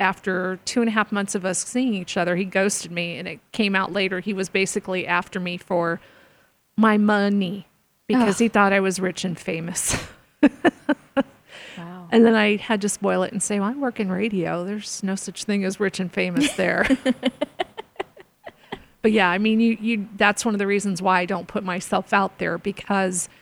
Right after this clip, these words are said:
Speaker 1: I'm authentic and real. And what you see, what I put out there is real. It's not fake. But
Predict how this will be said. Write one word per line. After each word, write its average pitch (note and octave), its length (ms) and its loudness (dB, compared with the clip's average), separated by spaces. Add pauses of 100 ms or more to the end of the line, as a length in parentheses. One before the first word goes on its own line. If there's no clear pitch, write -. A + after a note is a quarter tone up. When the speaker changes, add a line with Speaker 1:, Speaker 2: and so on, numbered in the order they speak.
(1300)
Speaker 1:
I'm B3 240 4
authentic G#3 560 0
and G3+ 220 -2
real. F3+ 460 2 (320)
And G3+ 240 0 (100)
what G#3 240 2
you A#3 140 0
see, A3+ 520 0 (600)
what A#3+ 180 6
I A3+ 120 4
put A3+ 180 -2
out G#3 220 2
there G3 160 0
is F#3+ 180 -4
real. G3 320 -2
It's - 200 -6
not G3 220 -2
fake. - 520 -6 (480)
But G3+ 260 2